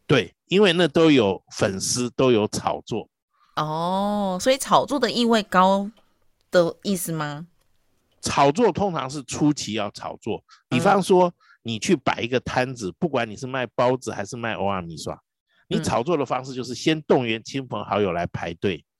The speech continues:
Speaker 2: 对。
Speaker 1: 如果所有的路人看到有人在排队，也纷纷去排队，
Speaker 2: <laughs>
Speaker 1: 所以刚开始的排队是炒作，是假的，
Speaker 2: 是。
Speaker 1: 那后来的排队就是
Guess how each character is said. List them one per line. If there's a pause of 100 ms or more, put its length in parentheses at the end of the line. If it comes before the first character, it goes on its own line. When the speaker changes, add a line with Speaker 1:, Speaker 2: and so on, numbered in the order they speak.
(240)
Speaker 2:
对。
Speaker 1:
如
果
所
有
的
路
人
看
到
有
人
在
排
队，
也
纷
纷
去
排
队， (100)
Speaker 2:
<laughs>
Speaker 1:
所
以
刚
开
始
的
排
队
是
炒
作，
是
假
的， (360)
Speaker 2:
是。
Speaker 1:
那
后
来
的
排
队
就
是